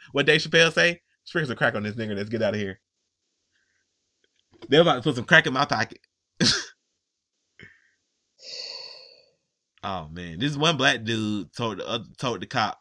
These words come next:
told one of the cops what's up, and he, like, he did, like, a hand gesture, but, but it wasn't like a, it wasn't like a, a aggressive hand. It was just a hand gesture because, you know, sometimes people do hand gesture,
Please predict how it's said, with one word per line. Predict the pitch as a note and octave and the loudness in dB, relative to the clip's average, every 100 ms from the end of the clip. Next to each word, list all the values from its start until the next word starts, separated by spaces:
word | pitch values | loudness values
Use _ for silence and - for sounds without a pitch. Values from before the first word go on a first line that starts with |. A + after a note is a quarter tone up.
| - | -8
told | A#2+ G2+ | -6 -6
one | G#2+ | -6
of | G2+ | -8
the | G2 | -6
cops | A2+ G2 | -6 -4
what's | G#2 G2+ A#2+ | -6 -6 -2
up, | A#2+ - | -2 -2
and | A2 | -6
he, | A#2+ | -4
like, | G#2+ | -4
he | B2+ | -4
did, | A#2+ | -2
like, | G#2+ G2+ | -4 -4
a | F#2 | -6
hand | A#2 C3+ C#3 | -4 -4 -2
gesture, | C#3 D3+ D#3 E3 E3 E3 - _ _ G2 | -2 -2 -2 -2 -2 -4 -14 _ _ -4
but, | B2+ C3 | -4 4
but | D#3 | 6
it | E3+ | 8
wasn't | F3+ F3 | 6 6
like | E3 D3+ | 4 6
a, | B2 - | 2 2
it | D3+ | 4
wasn't | F3+ F3+ | 4 4
like | E3+ D#3 | 2 4
a, | B2+ A2+ - - - | 2 0 -4 -20 2
a | B2+ B2+ A#2+ | 4 6 4
aggressive | B2 A#2 D3 E3 D3+ | 2 4 4 4 0
hand. | D3 B2 - | 0 0 2
It | |
was | D3 | 2
just | E3 D#3+ | 2 0
a | G#2+ | -2
hand | G2+ D#3+ F#3 D3 | 0 2 2 2
gesture | B2+ A#2+ A#2+ | 0 0 0
because, | B2 C3+ E3+ | -2 0 0
you | F3 | 0
know, | D#3 | 0
sometimes | E3+ D#3+ D#3+ | 0 0 0
people | E3 D3+ | 0 0
do | C#3+ | 2
hand | D3+ D#3+ D#3 | 2 2 0
gesture, | D#3+ | -2